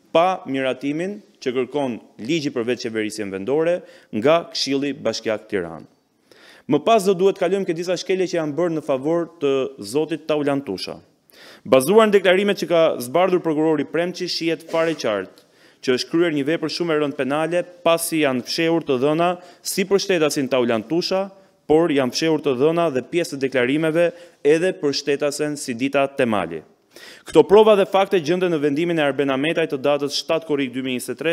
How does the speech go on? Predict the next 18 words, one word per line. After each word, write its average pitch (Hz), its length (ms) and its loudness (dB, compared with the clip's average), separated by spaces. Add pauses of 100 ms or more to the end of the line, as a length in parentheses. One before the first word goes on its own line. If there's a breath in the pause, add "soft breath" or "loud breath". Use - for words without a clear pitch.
dërguar 127 420 -4
Kuvendit 127 380 -8
të - 80 -14
Shqipërisë. - 380 -18 (520 soft breath)
Citojmë 185 460 0
vendimin 180 400 0
në - 80 -2
faqen 175 320 0
njëqind, 170 560 -4 (180)
njëqind 180 400 -2
e 156 140 0
njëzet 160 240 -4
e 143 80 0
nëntë, 180 320 -4 (240 loud breath)
deklarimin 139 640 2
e 147 80 -2
dhënë 175 240 -2
përpara 175 420 0